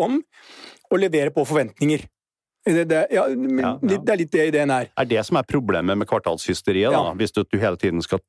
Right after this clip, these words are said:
Speaker 2: tro at du skal slå f-,
Speaker 1: Forventningene.
Speaker 2: kvartalens
Speaker 1: Så det er jo
Speaker 2: forventningene.
Speaker 1: da viktig at forventningene, eh, at du kan, eh,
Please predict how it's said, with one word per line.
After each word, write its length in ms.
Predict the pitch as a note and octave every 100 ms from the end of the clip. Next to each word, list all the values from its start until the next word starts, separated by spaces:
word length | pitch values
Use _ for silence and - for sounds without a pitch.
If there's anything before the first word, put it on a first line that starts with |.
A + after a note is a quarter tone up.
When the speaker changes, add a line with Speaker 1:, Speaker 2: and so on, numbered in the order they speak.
| _ -
Speaker 2:
tro 200 | G#2 F2+
at 80 | E2+
du 80 | F#2+
skal 180 | -
slå 240 | G2 F#2+ F2 F2+
f-, 360 | - _ - - - - - -
Speaker 1:
Forventningene. 480 | - F#3 C3+ A2+ G2+
Speaker 2:
kvartalens 380 | F#2 F2 F2+ - -
Speaker 1:
Så 260 | - G2+ G3
det 120 | G3
er 80 | G3
jo 40 |
Speaker 2:
forventningene. 60 | G3+
Speaker 1:
da 100 | G3
viktig 400 | A#3+ - - A#3
at 160 | E3+
forventningene, 800 | - G3 E3 B2 - E3+ F3 G3+ A3+ F3+ - _ D#4+
eh, 1040 | G3 F3+ F3+ F#3 G3+ G3+ F3+ F3 E3+ E3+
at 140 | G3+ D3
du 100 | F#3
kan, 240 | F3+ G3
eh, 240 | - -